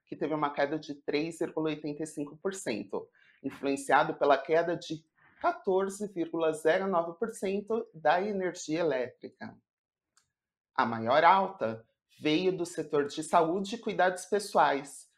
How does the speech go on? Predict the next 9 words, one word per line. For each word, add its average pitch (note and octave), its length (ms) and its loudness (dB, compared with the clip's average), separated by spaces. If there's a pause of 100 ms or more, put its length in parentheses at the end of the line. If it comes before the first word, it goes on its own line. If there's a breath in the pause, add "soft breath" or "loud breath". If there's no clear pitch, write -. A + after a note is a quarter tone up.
(200)
de - 220 -14
dois F3+ 380 -2
vírgula G3 340 2
dezenove E3+ 480 0
por G#3 180 -8
cento, B2+ 640 -4 (300)
enquanto B3 360 -4
que - 140 -10
transportes - 1120 0